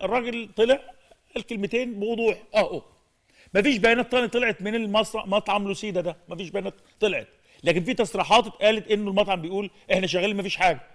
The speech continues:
يبقى إيه، فين المشكلة؟ يبقى ده هشام بيقول: "ماليش علاقة"، وادي المطعم بيقول: "إحنا شغالين". إيه اللي حصل؟ في صور متداولة وفيديوهات متداولة، اللودر بيهد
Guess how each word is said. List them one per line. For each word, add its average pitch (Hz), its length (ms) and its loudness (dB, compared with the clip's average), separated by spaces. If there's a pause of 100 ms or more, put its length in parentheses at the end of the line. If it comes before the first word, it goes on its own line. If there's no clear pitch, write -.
يبقى 156 160 -10
إيه، 208 60 -6
فين 196 140 -4
المشكلة؟ 165 400 -8 (480)
يبقى 160 220 4
ده 202 60 4
هشام 208 240 2
بيقول: 196 180 -4
"ماليش 185 240 -2
علاقة"، 202 380 2 (300)
وادي 185 240 4
المطعم 190 220 0
بيقول: 190 160 2
"إحنا 190 120 0
شغالين". 160 560 -2 (760)
إيه 196 80 6
اللي 208 140 4
حصل؟ 175 360 0 (540)
في 233 140 2
صور 220 300 6
متداولة 208 440 4 (540)
وفيديوهات 175 460 2
متداولة، 196 440 4
اللودر 202 400 2
بيهد 165 480 -2